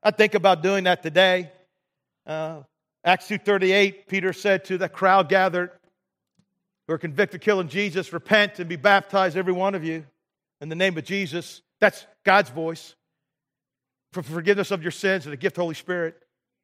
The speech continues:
And maybe you're here today and you just been, man, maybe you're like me, man, there's so many stinking voices in your head, you think you're nuts. You're not crazy.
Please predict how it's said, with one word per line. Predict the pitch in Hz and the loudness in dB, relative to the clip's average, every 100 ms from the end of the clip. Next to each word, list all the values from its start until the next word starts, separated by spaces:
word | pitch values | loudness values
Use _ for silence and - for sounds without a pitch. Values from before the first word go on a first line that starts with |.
| _ _ _ 170 | _ _ _ 0
And | 190 | 4
maybe | 254 247 | 4 4
you're | |
here | 247 | 4
today | 233 269 233 | 6 6 6
and | 220 | 2
you | 302 | 0
just | 359 339 - | 0 -2 2
been, | 220 - _ _ | 0 0 _ _
man, | 311 294 - - _ | 2 2 2 -20 _
maybe | 339 359 | 2 4
you're | 349 | 6
like | 311 226 | 6 4
me, | 311 285 | 2 2
man, | 262 294 | 2 2
there's | 349 | 0
so | - 339 | 4 6
many | 339 320 277 | 6 2 2
stinking | - - 330 320 302 190 | -2 2 2 2 0 4
voices | 277 294 - 226 | 4 4 2 -6
in | 294 269 | -2 2
your | 285 | 6
head, | 302 277 | 6 4
you | 277 | 0
think | 330 - | -4 -2
you're | 302 | 4
nuts. | 381 359 - - - _ _ _ _ _ _ | 4 4 -2 -20 -20 _ _ _ _ _ _
You're | 262 | -4
not | 294 294 | -2 -2
crazy. | - 294 277 127 - | 4 4 2 -8 -16